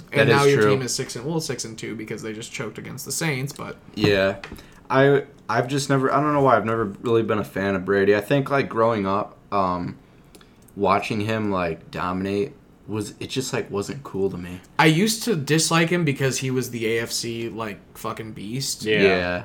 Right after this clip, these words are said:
Speaker 2: But, like, now, I love it. I love seeing him win because I know that there's not gonna be another athlete like this for probably a long fucking time.
Speaker 1: Yeah.
Speaker 2: So, like, at this point, just bring on the ring. I just wanna see how much he can win.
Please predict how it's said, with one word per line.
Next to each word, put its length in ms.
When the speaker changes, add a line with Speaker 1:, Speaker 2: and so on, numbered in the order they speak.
Speaker 2:
But, 160
like, 260
now, 540
I 160
love 480
it. 140
I 200
love 460
seeing 340
him 320
win 480
because 300
I 140
know 280
that 200
there's 240
not 260
gonna 140
be 140
another 320
athlete 420
like 160
this 160
for 180
probably 800
a 80
long 480
fucking 380
time. 480
Speaker 1:
Yeah. 340
Speaker 2:
So, 160
like, 220
at 180
this 160
point, 400
just 200
bring 200
on 160
the 80
ring. 240
I 140
just 180
wanna 160
see 260
how 280
much 280
he 140
can 220
win. 320